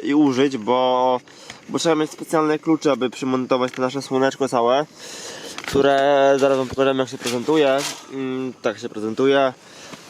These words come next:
Chcieliśmy przyłożyć zamiast tego palnika do, do butli gazowej, ale trzeba mieć, e, specjalne klucze, których nie posiadamy. Więc używamy samego palnika gazowego,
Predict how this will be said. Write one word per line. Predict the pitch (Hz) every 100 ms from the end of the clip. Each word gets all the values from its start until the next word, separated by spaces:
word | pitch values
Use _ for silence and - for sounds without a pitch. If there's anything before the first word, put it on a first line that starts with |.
| -
Chcieliśmy | - 143 143
przyłożyć | 131 - 143 143 135
zamiast | 123 135 131
tego | 143 123
palnika | 123 127 135 135 139
do, | 127 135 135 131 123
do |
butli | 127 139 135
gazowej, | 127 120 139 139
ale | 139 123
trzeba | - 131
mieć, | 127 131 -
e, | - 127 127 127
specjalne | - - 143 131 123
klucze, | 156 151 143 135
których | - 123 127
nie | 120
posiadamy. | 123 123 135 135 135 156 - - - - - -
Więc | 147 143
używamy | 165 151 160 165 160
samego | 180 196 175
palnika | 165 160 160 170 156
gazowego, | 139 127 131 131 123 139